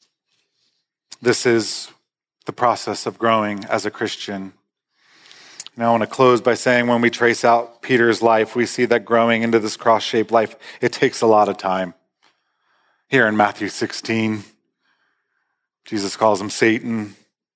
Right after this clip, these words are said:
Matthew twenty-six, they come to arrest Jesus, and what's Peter do? Pulls out the sword. Way of Glory, never cuts off an ear.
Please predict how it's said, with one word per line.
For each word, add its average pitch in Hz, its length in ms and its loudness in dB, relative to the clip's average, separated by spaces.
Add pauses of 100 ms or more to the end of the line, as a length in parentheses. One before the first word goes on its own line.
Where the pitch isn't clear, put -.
(140)
Matthew 120 340 -2
twenty-six, 127 880 0
they 123 140 -4
come 123 200 -4
to 123 60 2
arrest 120 520 2
Jesus, 131 520 2
and 104 200 -14
what's 113 180 -4
Peter 120 200 -2
do? 117 120 -2
Pulls 113 180 -8
out 110 140 -2
the 110 100 -10
sword. 123 460 -2 (340)
Way 151 160 2
of 117 160 -4
Glory, 139 480 4 (260)
never 165 400 4
cuts - 280 -4
off 123 180 0
an 120 80 -6
ear. 117 340 0